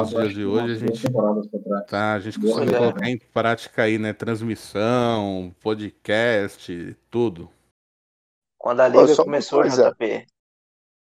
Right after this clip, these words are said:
Speaker 3: era
Speaker 2: E
Speaker 4: Ah, eu, eu voltei
Speaker 3: negociação
Speaker 4: junto na
Speaker 3: pouco.
Speaker 4: liga,
Speaker 3: Ah.
Speaker 4: junto com o Tinos.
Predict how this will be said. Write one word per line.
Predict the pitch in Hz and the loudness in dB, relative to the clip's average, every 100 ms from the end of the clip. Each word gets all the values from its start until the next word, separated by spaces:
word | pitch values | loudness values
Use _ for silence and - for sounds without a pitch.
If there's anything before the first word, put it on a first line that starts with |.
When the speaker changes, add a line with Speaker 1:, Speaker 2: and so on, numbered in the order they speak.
| _ _ _ _ _ | _ _ _ _ _
Speaker 3:
era | - 120 127 131 | -12 -6 -4 -2
Speaker 2:
E | |
Speaker 4:
Ah, | 127 127 | 4 10
eu, | 139 139 135 123 - - _ _ _ _ _ - | 12 12 10 6 -2 -14 _ _ _ _ _ 4
eu | 156 | 6
voltei | 180 202 135 147 | 10 8 8 6
Speaker 3:
negociação | 143 127 151 139 | 6 4 2 0
Speaker 4:
junto | 139 | 0
na | 151 | 0
Speaker 3:
pouco. | 113 117 | 2 4
Speaker 4:
liga, | 135 | 4
Speaker 3:
Ah. | 139 | 6
Speaker 4:
junto | 160 - | 2 -2
com | 214 | -10
o | |
Tinos. | 147 123 147 143 - - | -6 -6 -4 -4 -6 -12